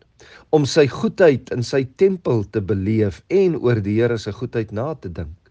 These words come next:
Omdat hierdie 'n lied en 'n gedig is, kan elke woord nie letterlik opgevat word nie. 'n Koning wat 'n land moet regeer,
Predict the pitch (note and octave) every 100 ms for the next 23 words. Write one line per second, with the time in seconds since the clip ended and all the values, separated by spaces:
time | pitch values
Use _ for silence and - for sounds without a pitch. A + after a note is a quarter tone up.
0 | _ _ _ _ _ _ _ _ _ _
1 | _ _ _ _ - F3+ G3+ - C#3+ D#3+
2 | D#3+ C3 G2+ F#2+ C3 C3+ - _ _ -
3 | A#2 G#2+ G2+ F2+ D#2 B2 C#3 - G#2 G#2
4 | - B2+ A#2 F3 G#3 - A#2 G2+ A#2 A2+
5 | - _ _ - _ - G3+ C3+ C3 D3+
6 | E3 C#3+ A2+ - A#2 - A#2 - F#2 -
7 | F#2+ F2 G2 G2 G#2+ - G#3+ G3+ F#3+ D3
8 | A#2 G#2 F#2 C#3+ F3 B2+ - G2 - A2
9 | A#2